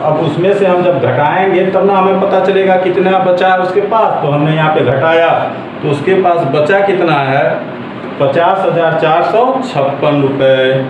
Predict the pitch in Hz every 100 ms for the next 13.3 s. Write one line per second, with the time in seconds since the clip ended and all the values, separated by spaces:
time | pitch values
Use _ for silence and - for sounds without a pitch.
0 | 131 - - - - - - - - -
1 | - - - 165 160 180 180 180 185 190
2 | - 156 175 170 160 160 156 151 151 147
3 | 147 156 160 190 196 170 147 135 135 -
4 | - - - - - - - - - -
5 | - - - - - - - - - -
6 | - 120 160 160 185 196 214 - - 156
7 | - 196 196 185 185 185 131 113 135 147
8 | 170 185 185 185 190 139 147 143 156 175
9 | 156 156 151 165 165 160 139 139 139 156
10 | 156 160 156 160 165 165 - - - -
11 | - - - - - - 120 135 151 165
12 | 160 156 127 120 139 - - 127 123 123
13 | 147 160 160